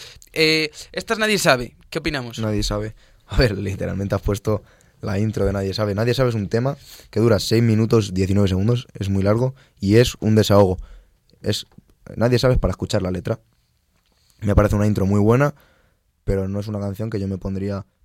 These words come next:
Speaker 2: a escuchar de, de normal,
Speaker 1: Es de-,
Speaker 2: realmente.
Speaker 1: es depresiva.
Speaker 2: No, no,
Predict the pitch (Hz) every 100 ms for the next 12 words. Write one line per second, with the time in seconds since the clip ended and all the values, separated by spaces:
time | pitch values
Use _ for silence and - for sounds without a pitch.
0 | _ _ _ - - - 90 98 98 92
1 | 85 90 92 95 95 90 - 95 98 101
2 | 90 _ - 147 - 131 127 113 107 _
3 | - 120 110